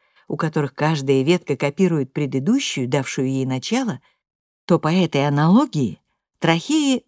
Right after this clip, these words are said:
можно отвести роль основного воздухоносного пути и сопоставить её со стволом. Далее от трахеи, подобно веткам, отходят шестнадцать уменьшающихся бронхов,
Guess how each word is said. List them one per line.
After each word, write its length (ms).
можно 400
отвести 420
роль 320
основного 840
воздухоносного 880
пути 480
и 80
сопоставить 720
её 220
со 120
стволом. 640
Далее 480
от 80
трахеи, 520
подобно 540
веткам, 460
отходят 460
шестнадцать 760
уменьшающихся 880
бронхов, 560